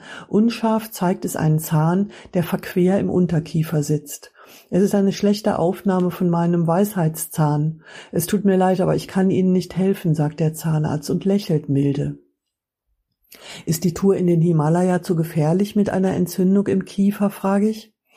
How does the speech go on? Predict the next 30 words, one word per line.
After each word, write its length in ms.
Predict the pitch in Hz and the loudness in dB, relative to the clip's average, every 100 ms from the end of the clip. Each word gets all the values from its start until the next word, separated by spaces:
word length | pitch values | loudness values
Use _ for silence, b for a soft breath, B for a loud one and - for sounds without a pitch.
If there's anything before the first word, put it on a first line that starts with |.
| B B B B B - | B B B B B -6
"Ich, 240 | 170 - | -6 -2
er 200 | 170 165 | 0 2
habe 220 | 196 208 202 | 2 0 -2
keinen 340 | 196 190 180 | -2 0 2
besseren 460 | 180 185 196 180 170 | 0 0 -2 0 0
Röntgenapparat", 960 | 175 202 196 165 151 170 160 156 160 | 2 0 0 -2 -2 0 2 2 0
entschuldigt 580 | 160 160 - 170 170 165 | 0 -2 0 2 2 0
sich 160 | 165 160 | -4 0
der 180 | 160 | -2
Zahnarzt. 680 | 160 165 165 - 160 160 - B B B | 0 0 2 2 0 -2 -12 B B B
"Eine 200 | - 175 | 0 2
genaue 400 | 175 165 156 196 | 4 4 4 4
Diagnose 680 | 196 185 170 175 175 190 196 | 2 2 0 0 2 2 2
wäre 220 | 185 180 | 2 2
ihm 100 | 185 | 2
nicht 260 | 180 175 - | 2 0 0
möglich 460 | 190 190 165 160 - B B | 0 2 0 -2 -6 B B
und 120 | 175 | -2
operieren 640 | 151 196 170 175 214 214 | 0 0 2 2 4 2
könne 300 | 208 208 202 | 2 2 4
er 100 | 196 | 2
sowieso 480 | 175 180 180 185 196 | 0 0 2 2 4
nicht. 500 | 190 151 - - - _ B B B B | 4 2 -4 -16 -20 _ B B B B
Aber 180 | 170 180 | 0 2
möchten 340 | 190 214 233 | 2 2 2
Sie 100 | 214 | 2
vielleicht 260 | 208 208 208 | 2 0 2
mitkommen 540 | 247 254 - 180 165 | 0 0 -2 2 2
zum 200 | 160 180 | 0 2
Meditieren?" 1040 | 175 180 180 - 240 254 156 147 160 - | 2 2 -2 0 2 4 2 0 -4 -10